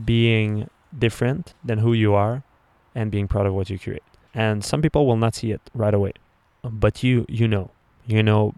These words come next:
personally that you're not being yourself. And when you cross that line, it's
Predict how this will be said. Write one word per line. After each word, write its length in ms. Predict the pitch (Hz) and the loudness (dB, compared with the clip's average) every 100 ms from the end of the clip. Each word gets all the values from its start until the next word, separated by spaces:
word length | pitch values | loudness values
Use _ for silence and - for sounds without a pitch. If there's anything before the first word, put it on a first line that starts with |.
| - | 2
personally 500 | 113 - 101 98 98 | 2 2 -2 0 0
that 280 | 98 92 107 | 0 0 0
you're 200 | 101 98 | 0 2
not 260 | 98 95 | 0 -2
being 240 | 107 98 98 | -2 -2 0
yourself. 560 | 90 - 92 - - _ _ _ _ - - - _ - | -2 -4 -6 -8 -18 _ _ _ _ -20 -20 -20 _ -10
And 240 | 107 101 | -6 -2
when 180 | 101 120 | 2 2
you 100 | 123 | 2
cross 340 | - 113 107 101 | 0 2 2 2
that 260 | 101 - | 0 -2
line, 320 | 101 95 - - _ - | -6 -8 -12 -18 _ -12
it's 340 | - - - | -12 -10 -14